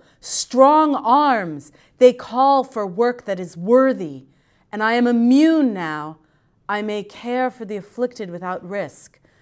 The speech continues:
So I walked to a new village where the plague was new. When the quarantine transport came, I played a patient, and it brought me here.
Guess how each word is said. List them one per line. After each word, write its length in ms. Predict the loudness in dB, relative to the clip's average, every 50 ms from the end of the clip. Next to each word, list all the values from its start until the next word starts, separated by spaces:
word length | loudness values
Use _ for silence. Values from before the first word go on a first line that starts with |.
| _ _ _ _ _ _ _ _ _
So 220 | _ -2 0 2 4
I 160 | 4 2 2
walked 560 | 0 0 0 2 2 2 2 0 -8 -18 -20 _
to 140 | -12 -10 -8
a 60 | -8
new 320 | -6 -4 -2 -2 -2 -2 -2
village 580 | -4 -4 -6 -4 -6 -8 -10 -12 -14 -20 -20 _ _ _ _ _
where 140 | -10 -10 -10
the 80 | -10
plague 520 | -12 -12 -10 -6 -4 -4 -2 -4 -4 -8 -10
was 240 | -12 -12 -12 -10
new. 520 | -10 -10 -8 -8 -8 -8 -8 -10 -12 -14 -20 _ _ _ _ _ _ _ _ _ _ _ _ _ _ _ _ _
When 200 | -10 -8 -8 -8
the 80 | -8
quarantine 600 | -10 -6 -4 -4 -4 -2 -4 -6 -6 -8 -12 -12
transport 600 | -12 -12 -12 -14 -14 -14 -14 -10 -10 -10 -10 -10
came, 340 | -14 -14 -12 -12 -10 -12 -12 -14 _
I 120 | -14 -14
played 500 | -14 -14 -18 -14 -10 -10 -8 -8 -8 -10 -12 -14
a 40 |
patient, 580 | -16 -18 -16 -16 -16 -14 -14 -14 -14 -14 -14 -14 -14
and 100 | -14 -12
it 200 | -12 -14 -14 _
brought 320 | -8 -8 -8 -8 -10 -12
me 180 | -14 -14 -14 -14
here. 540 | -16 -16 _ -14 -12 -12 -12 -14 -16 -20